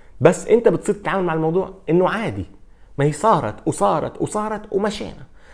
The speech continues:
فبتكتسب الثقة. فهذه أربع عناصر أعطت ريال مدريد ثقة الإدارة تحت هذه الأزمات. برجع أحكي بغض النظر عن نتيجة ختافي اليوم، لأني أنا ما بعرف شو بصير فيها، لكن بقدر أحكي إنه تم إدارة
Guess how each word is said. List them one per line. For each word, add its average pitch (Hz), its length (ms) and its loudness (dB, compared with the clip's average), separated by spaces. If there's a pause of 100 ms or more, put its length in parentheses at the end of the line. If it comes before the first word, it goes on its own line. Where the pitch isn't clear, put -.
(160)
فبتكتسب - 520 -4
الثقة. - 500 -4
فهذه 190 220 0
أربع 170 220 -2
عناصر 127 480 -10 (480)
أعطت 180 200 -4
ريال 165 180 -2
مدريد 147 340 -6
ثقة - 220 -10
الإدارة 123 400 -4
تحت 95 260 -12
هذه 92 100 -12
الأزمات. 98 460 -8
برجع 139 240 -6
أحكي - 360 -12
بغض 135 280 -2
النظر 127 320 -2
عن 101 120 -8
نتيجة 107 280 -10
ختافي 135 260 -2
اليوم، 165 380 -2 (280)
لأني 123 240 0
أنا 185 80 2
ما 175 100 2
بعرف 151 240 -4
شو 139 80 -6
بصير 135 460 -8
فيها، 107 220 -8 (600)
لكن 139 380 0 (180)
بقدر 107 240 -6
أحكي - 200 -12
إنه 98 140 -4
تم 180 280 -2
إدارة 120 400 -4